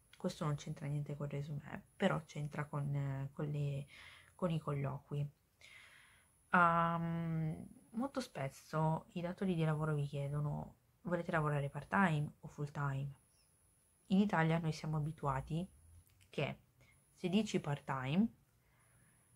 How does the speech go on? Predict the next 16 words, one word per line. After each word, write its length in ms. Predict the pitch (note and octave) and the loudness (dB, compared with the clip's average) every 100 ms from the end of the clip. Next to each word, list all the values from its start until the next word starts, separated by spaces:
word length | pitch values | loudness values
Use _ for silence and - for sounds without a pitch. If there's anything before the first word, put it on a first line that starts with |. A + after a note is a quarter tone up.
| _ _ _ _ _ | _ _ _ _ _
ehm, 1040 | F3 D3+ D3 D3 C#3+ C#3+ C#3+ C#3 - - - - _ _ _ - | 2 2 2 0 0 -2 -4 -8 -10 -14 -18 -20 _ _ _ -6
automaticamente 760 | E3 F#3 F#3 F#3 F#3 F3 E3 | -2 2 2 2 0 0 2
il 60 | D#3 | 0
datore 260 | D#3 D#3+ D3+ | 0 0 2
di 80 | D#3+ | 4
lavoro 300 | D#3+ C#3+ C#3+ | 4 4 2
pensa 280 | C#3+ - | -2 -4
che 140 | C#3+ C#3+ | -6 -6
tu 140 | D3 | -2
non 200 | C#3 C#3 | 2 2
voglia 320 | C3+ B2+ B2+ C3 | 2 0 -6 -6
lavorare. 600 | C3+ C3+ C3 C3+ C3+ - - _ - - - - - - - _ _ _ _ _ _ _ - - _ _ - | -6 -6 -6 -6 -6 -8 -20 _ -20 -20 -20 -20 -20 -20 -20 _ _ _ _ _ _ _ -20 -20 _ _ -8
Qui 480 | - B2+ C3+ A3 - - - - _ - - - - - - - - - - - - - - - - | -4 -2 2 0 0 -16 -20 -20 _ -20 -20 -20 -20 -20 -20 -20 -20 -20 -20 -20 -20 -20 -20 -18 -2
non 360 | D#3+ E3+ D3 | 0 4 2
è 100 | D3 | 0
così, 320 | - C#3 - | -4 -6 -6